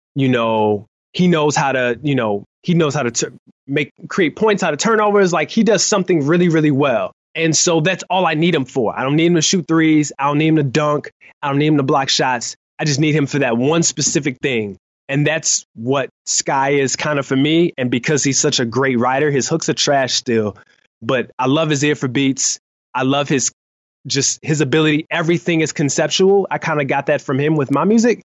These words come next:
Um, everything since I've known him since two thousand five, everything is conceptual. It's layered. And for me, again, lyrics, if you can add some depth to your,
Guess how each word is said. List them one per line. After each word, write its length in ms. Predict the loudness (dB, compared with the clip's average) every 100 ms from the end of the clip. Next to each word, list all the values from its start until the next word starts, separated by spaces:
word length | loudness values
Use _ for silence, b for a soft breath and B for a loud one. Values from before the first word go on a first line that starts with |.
| _ _ _ _ _
Um, 460 | -2 0 0 -2 -6 _ -8
everything 420 | 0 0 2 0
since 200 | 0 -2
I've 100 | 0
known 260 | 0 2 0
him 80 | 0
since 240 | -2 -4
two 120 | -2
thousand 280 | 0 0 -4
five, 460 | -2 0 0 -2 -4 _
everything 440 | -2 -2 -2 -2
is 120 | -2 -2
conceptual. 800 | -4 -2 -2 0 0 0 0 -6 _ _
It's 180 | -8 -2
layered. 640 | 0 2 0 0 0 -2 -10 _ _ -6
And 340 | -2 -2 -4
for 140 | -4
me, 560 | 0 2 2 2 2 -2 -10 _
again, 380 | -4 -2 0 0
lyrics, 440 | 0 2 0 0 -4
if 120 | 0
you 160 | 0
can 380 | 0 0 2 -2 -6 _
add 240 | -6 -4 -4
some 200 | -4 -2
depth 340 | -2 -2 -4
to 140 | -4 -2
your, 380 | 0 0 -2